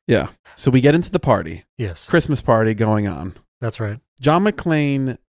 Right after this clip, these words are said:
Speaker 1: runs into his wife.
Speaker 2: Yes.
Speaker 1: Gets in an argument with her because she goes by her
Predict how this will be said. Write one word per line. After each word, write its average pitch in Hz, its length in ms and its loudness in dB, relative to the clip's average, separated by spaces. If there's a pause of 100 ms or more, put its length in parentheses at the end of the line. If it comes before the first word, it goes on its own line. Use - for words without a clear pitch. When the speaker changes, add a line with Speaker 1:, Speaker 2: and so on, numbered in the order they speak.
Speaker 1:
runs 135 360 -2
into 170 300 0
his 139 400 0
wife. 98 460 -6 (160)
Speaker 2:
Yes. 95 340 -10 (160)
Speaker 1:
Gets 196 280 0
in 196 80 0
an 151 100 0
argument 151 460 2
with 110 180 -6
her 104 240 -2
because 120 340 -4
she 135 680 -4
goes 143 360 2
by 131 260 -4
her 117 640 -4